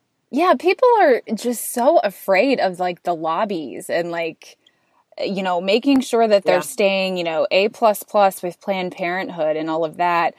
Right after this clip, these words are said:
Speaker 2: <laughs>
Speaker 1: I, I
Speaker 2: Right.
Speaker 1: don't, I mean, all of them are that way right now with Planned Parenthood, but, um,
Speaker 2: Yeah.
Speaker 1: it's, it's almost, like, counterintuitive 'cause you're like,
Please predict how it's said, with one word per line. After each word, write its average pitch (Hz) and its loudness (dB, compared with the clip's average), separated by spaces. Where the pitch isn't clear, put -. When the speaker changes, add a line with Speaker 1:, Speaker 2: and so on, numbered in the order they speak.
Speaker 2:
<laughs> - -12
Speaker 1:
I, 233 4
I - 4
Speaker 2:
Right. 226 6
Speaker 1:
don't, 240 4
I 226 4
mean, 240 4
all 240 6
of 202 0
them 185 2
are 180 -6
that 170 0
way 175 0
right 170 -2
now 180 -2
with 165 -6
Planned 170 -10
Parenthood, 170 -10
but, 170 -2
um, 180 2
Speaker 2:
Yeah. 214 6
Speaker 1:
it's, - -6
it's 202 -6
almost, 262 0
like, 196 4
counterintuitive 202 -2
'cause 190 -6
you're 190 0
like, 165 0